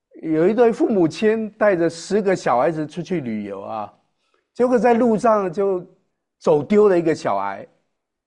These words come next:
那这个父母亲会怎么做？反正丢掉就算了，我们还有九个哈，那就让那个自生自灭，反正还有九个，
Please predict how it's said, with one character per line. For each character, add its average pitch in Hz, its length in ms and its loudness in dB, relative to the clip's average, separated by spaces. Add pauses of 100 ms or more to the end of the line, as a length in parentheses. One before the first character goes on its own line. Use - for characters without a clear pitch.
(360)
那 190 140 0
这 208 140 -6
个 196 340 0
父 233 160 -2
母 156 140 -2
亲 180 180 -2
会 180 100 0
怎 139 120 -6
么 113 120 -6
做？ 113 400 -6 (1600)
反 107 200 -12
正 143 160 -4
丢 143 180 -2
掉 135 220 0
就 123 40 -4
算 117 260 -10
了， 101 100 -14
我 113 60 -10
们 131 100 -8
还 143 140 -6
有 131 100 -4
九 87 400 -14
个 - 140 -20
哈， 104 200 -20 (760)
那 127 140 -8
就 127 180 -8
让 147 300 -4
那 143 260 -4
个 131 260 -8 (520)
自 185 160 -2
生 160 180 0
自 151 220 -4
灭， 135 260 -2
反 143 160 -2
正 220 160 2
还 202 120 2
有 202 120 4
九 135 240 0
个， 143 120 2